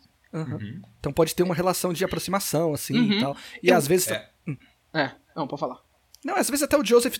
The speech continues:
Speaker 1: tentando dar uma de velho legal, assim, tá ligado? "Nossa, eu conheço tudo", porque o Joseph meio
Speaker 3: É.
Speaker 1: que já faz isso.
Speaker 3: Ele faz.
Speaker 2: É.
Speaker 3: Mas eu acho que é colocar mais, ahn, nuance, mais, é, interação de verdade entre eles, de jeitos diferentes, assim, é legal.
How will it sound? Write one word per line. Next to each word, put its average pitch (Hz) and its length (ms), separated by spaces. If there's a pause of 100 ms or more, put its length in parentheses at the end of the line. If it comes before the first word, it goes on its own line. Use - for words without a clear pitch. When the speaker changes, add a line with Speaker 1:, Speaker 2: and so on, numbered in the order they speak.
Speaker 1:
tentando 202 280
dar 185 100
uma 175 140
de 139 80
velho 147 240
legal, 139 380
assim, 143 220
tá 120 100
ligado? 127 280
"Nossa, 147 400
eu 135 60
conheço 147 320
tudo", 165 260
porque - 100
o 185 40
Joseph 285 320
meio 240 240
Speaker 3:
É. 220 60
Speaker 1:
que 233 40
já 185 100
faz 170 220
isso. 123 260 (280)
Speaker 3:
Ele 220 160
faz. 196 280
Speaker 2:
É. 127 220
Speaker 3:
Mas 262 140
eu 269 60
acho 277 180
que - 340 (260)
é 226 320
colocar 247 420
mais, 233 760 (120)
ahn, 185 520 (120)
nuance, 190 600
mais, - 560
é, 165 260 (720)
interação 240 480
de 214 80
verdade 185 320
entre 175 220
eles, 160 420
de 147 140
jeitos 160 300
diferentes, 147 360
assim, 139 160
é 151 40
legal. 147 360